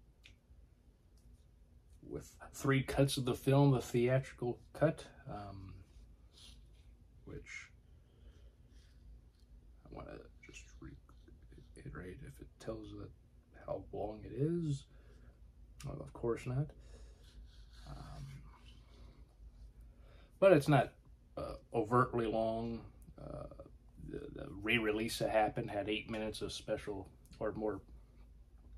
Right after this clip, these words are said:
footage, and then overall sixteen minutes of additional footage of, uh, that is, like, exclusive to this set.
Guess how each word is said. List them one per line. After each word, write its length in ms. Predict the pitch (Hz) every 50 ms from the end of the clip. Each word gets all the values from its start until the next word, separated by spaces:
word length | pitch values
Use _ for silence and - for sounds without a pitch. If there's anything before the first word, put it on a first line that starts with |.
| - - - - -
footage, 420 | - - 117 107 110 107 104 104
and 120 | 104 104
then 260 | 104 104 101 98 98 - - - - - - -
overall 420 | - 110 113 107 110 110 113 110
sixteen 800 | 104 - - - 110 - - - - - 120 113 110 104 101 - - - - - -
minutes 540 | 107 107 107 104 104 104 - - - - - - - - - - -
of 160 | - - 101
additional 440 | 107 92 110 107 - - 104 104 101 - - -
footage 460 | 120 117 107 101 101 101 101 - - - - - - - - - - - -
of, 380 | - - 98 95 90 87 87 90
uh, 280 | 90 87 87 85 - - - - - - - - - - - - - - - - - - - - - - - - - - - - - - - - - - - - - - - - - - - -
that 120 | - 95
is, 240 | 92 95 95 92 92
like, 180 | 98 - - -
exclusive 640 | - - - - - - 120 120 107 - - 110 -
to 120 | - 113
this 200 | 107 120 107 -
set. 520 | - - - 104 90 - - - - -